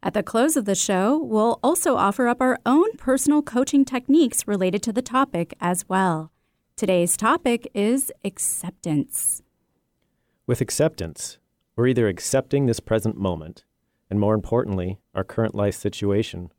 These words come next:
Speaker 2: or we're not. Real acceptance isn't just making do with whatever presents itself. It's about consciously dropping all forms of resistance to whatever comes forward in the present moment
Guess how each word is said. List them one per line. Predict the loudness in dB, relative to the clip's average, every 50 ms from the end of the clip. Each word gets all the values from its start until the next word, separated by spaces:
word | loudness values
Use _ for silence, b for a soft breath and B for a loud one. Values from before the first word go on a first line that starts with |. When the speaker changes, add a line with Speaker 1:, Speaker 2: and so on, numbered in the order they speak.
| _ _ _ -8
Speaker 2:
or | -4 -2
we're | 0 0
not. | 2 2 0 0 -2 -4 _ _ _ _ _ _ _ _ _ _ _ _ _ _ _ _ _ _ _ _ -4
Real | 0 0 2 2 0
acceptance | 0 -4 -2 -2 -2 -2 -2 -4 -8 -8 -10 -14 -8 -6
isn't | -2 -2 -2
just | -2 -2 -4 -2
making | -2 0 0 0 0 0 0 0 0
do | 0 0 0 0 0 -4 -6 -8
with | -8 -10 -10 -6
whatever | -6 -4 -2 -2 -2 0 -2 -4 -4
presents | -6 -8 -4 -2 -2 -2 -2 -4 -6 -10 -16 -16 -18
itself. | -18 -16 -12 -10 -8 -10 -10 -12 _ _ _ _ _ _ _ _ _ _ _ _ _
It's | -6 -4 0
about | 0 0 -2 -2
consciously | -4 -4 -2 -2 0 -2 -4 -2 0 -2 -2
dropping | 0 0 0 0 0 0 -2 -4 -6 -6 -6 -2
all | 0 0 0 0
forms | 0 -2 0 0 2 0 0
of | -2 -4 -4
resistance | -4 -2 0 -2 -2 -2 -4 -8 -8 -8 -10 -18 -20 -20 _ _ _ _ _ _ _ _ _
to | -8 -4
whatever | 0 0 2 2 0 0
comes | 0 0 0 0 0
forward | -2 -2 0 2 2 2
in | 2
the | 0 -2
present | -2 0 -2 0 0 -2 -2
moment | -2 -2 -2 -2 -2 -4 -10